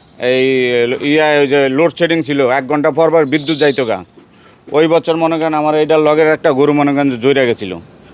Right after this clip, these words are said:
জইরা যাওয়ানোর পরে বাদলা রোগ হয়েছে। বাদলা রোগ হইয়া কোরবানি ঈদের তিন দিন পরে মনে করেন যে হয়েছে হলো মারা গেছে এক জোড়ার গরু।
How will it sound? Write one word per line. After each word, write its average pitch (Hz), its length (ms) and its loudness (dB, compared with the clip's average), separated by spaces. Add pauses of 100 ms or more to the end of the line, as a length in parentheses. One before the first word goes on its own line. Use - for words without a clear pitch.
(160)
জইরা 139 220 2
যাওয়ানোর 156 340 2
পরে 165 260 2 (1300)
বাদলা 135 360 2
রোগ 160 140 -4
হয়েছে। 170 260 2
বাদলা 147 320 0
রোগ 151 160 2
হইয়া 160 140 4
কোরবানি 170 400 0
ঈদের 160 240 0
তিন 160 140 0
দিন 143 160 -4
পরে 160 200 2
মনে 151 240 2
করেন 147 240 0
যে 143 80 2
হয়েছে 143 220 2
হলো 139 100 2
মারা 127 260 2
গেছে 107 200 -8 (560)
এক 143 220 -2
জোড়ার 143 280 2
গরু। 104 260 -4